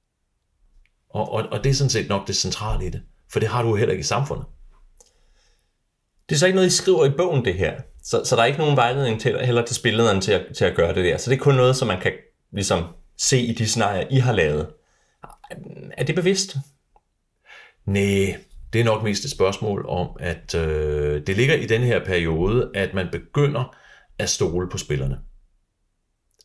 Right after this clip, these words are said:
Speaker 1: Men fusion er ikke blevet til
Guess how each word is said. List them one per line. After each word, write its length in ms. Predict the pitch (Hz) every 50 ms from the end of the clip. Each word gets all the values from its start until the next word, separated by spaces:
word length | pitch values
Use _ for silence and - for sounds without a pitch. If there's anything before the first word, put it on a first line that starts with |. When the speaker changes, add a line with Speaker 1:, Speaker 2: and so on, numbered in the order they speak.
| _ _ _ _ _ _ _ _ _ _ _ _ _ _ _
Speaker 1:
Men 340 | - 104 107 107 104 101 98
fusion 520 | 92 - 101 - - - 175 160 143 - 98
er 40 |
ikke 200 | 98 101 101 -
blevet 280 | - 110 104 98 92 -
til 300 | - 110 95 90 92